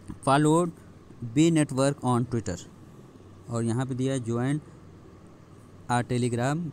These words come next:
group, our channel। तो यहाँ पे click करते हैं Twitter पे, यहाँ पे आप फॉलो कर दिया। फॉलो करने के बाद आप direct इनके Twitter handle पे, यहाँ पे failed हो गया है किसी वजह से,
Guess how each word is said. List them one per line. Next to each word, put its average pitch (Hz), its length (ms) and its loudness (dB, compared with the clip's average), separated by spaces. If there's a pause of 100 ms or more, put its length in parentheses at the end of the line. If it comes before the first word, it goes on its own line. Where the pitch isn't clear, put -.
group, 131 280 -4
our 104 200 -4
channel। 92 280 -8 (360)
तो 120 60 -6
यहाँ 127 240 0
पे 156 140 -2
click 147 260 -2
करते 143 220 -4
हैं 139 120 -2
Twitter 135 280 -4
पे, 156 140 -8
यहाँ 131 240 -2
पे 127 120 -6
आप 120 160 -4 (2250)
फॉलो 123 240 0
कर 131 140 -2
दिया। 127 260 -4 (840)
फॉलो 127 220 0
करने 139 300 -2
के 139 80 -2
बाद 135 360 -2
आप 117 240 -2
direct 135 300 2
इनके 135 220 -4
Twitter 123 340 -4
handle 127 280 -4
पे, 131 200 -4
यहाँ 113 240 -2
पे 120 100 -6
failed 135 360 0
हो 139 100 0
गया 127 140 -2
है 127 60 -2
किसी 123 240 -6
वजह 120 240 -4
से, - 140 -10